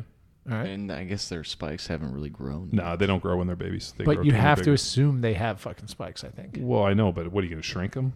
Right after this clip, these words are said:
Speaker 3: Like, it's not like you have an adult full-size forty, forty pound rhino.
Speaker 1: I don't
Speaker 3: So,
Speaker 1: know.
Speaker 3: story doesn't check out.
Speaker 1: Mini rhino.
Speaker 2: Unless you breed.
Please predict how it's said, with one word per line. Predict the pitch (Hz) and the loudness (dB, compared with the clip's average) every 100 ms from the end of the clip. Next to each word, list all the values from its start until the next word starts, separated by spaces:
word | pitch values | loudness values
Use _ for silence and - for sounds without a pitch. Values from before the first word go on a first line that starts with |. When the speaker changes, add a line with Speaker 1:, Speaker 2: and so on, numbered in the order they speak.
| - | -6
Speaker 3:
Like, | 113 | -8
it's | 92 - | -6 -4
not | |
like | 95 101 | -4 -4
you | |
have | 92 | -4
an | 87 | -6
adult | 80 92 90 | -4 -4 -4
full-size | - 92 85 85 80 | -6 -8 -8 -8 -10
forty, | - 101 87 82 131 | -8 -8 -8 -10 -12
forty | - 90 82 | -8 -8 -6
pound | 82 78 | -8 -8
rhino. | 80 92 90 117 - - - _ _ _ _ _ _ 104 | -8 -8 -10 -14 -20 -20 -20 _ _ _ _ _ _ 0
Speaker 1:
I | 98 | 0
don't | 98 | 0
Speaker 3:
So, | |
Speaker 1:
know. | 98 | -2
Speaker 3:
story | - 104 | 0 2
doesn't | 95 82 | 2 0
check | 80 85 | -4 -6
out. | 87 87 - - - - - - - | -8 -10 -14 -20 -12 -10 -10 -14 0
Speaker 1:
Mini | 131 147 | 4 4
rhino. | 117 113 113 - - - - - - - - | 4 2 0 -6 -10 -12 -12 -14 -14 -14 -8
Speaker 2:
Unless | 107 101 98 | -4 -4 -4
you | 101 | -4
breed. | 85 - 85 104 92 78 95 | -4 -2 -2 -2 -4 -6 -8